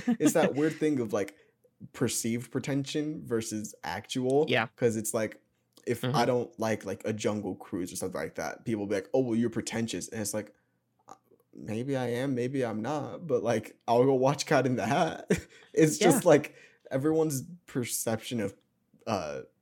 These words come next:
Speaker 2: of pretension is so different for everyone that it's just made me enjoy movies more and less for different reasons,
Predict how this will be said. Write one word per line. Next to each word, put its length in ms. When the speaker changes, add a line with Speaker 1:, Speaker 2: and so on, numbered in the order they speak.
Speaker 2:
of 400
pretension 720
is 160
so 220
different 600
for 160
everyone 600
that 420
it's 180
just 300
made 260
me 340
enjoy 680
movies 640
more 320
and 200
less 240
for 160
different 420
reasons, 720